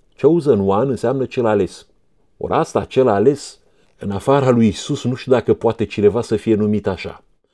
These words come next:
Și cum Trump are apetența asta pentru a fi lăudat, îi face bine. Să folosește de ea.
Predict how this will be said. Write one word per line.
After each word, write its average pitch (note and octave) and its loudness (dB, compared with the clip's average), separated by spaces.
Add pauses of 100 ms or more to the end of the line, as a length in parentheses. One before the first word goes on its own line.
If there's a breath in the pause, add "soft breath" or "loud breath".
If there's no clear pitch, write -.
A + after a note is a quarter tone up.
(400)
Și - -20
cum C3 -2 (300)
Trump C#3 0
are A#2+ 2 (260)
apetența G#2+ 2
asta G2 -4
pentru F#2+ 0
a F#2+ -4
fi G#2 0
lăudat, G2+ 2 (320)
îi A2 -4
face A2+ 0
bine. F2+ -4 (680)
Să - 2
folosește A2 2
de G#2+ 4
ea. G2+ 2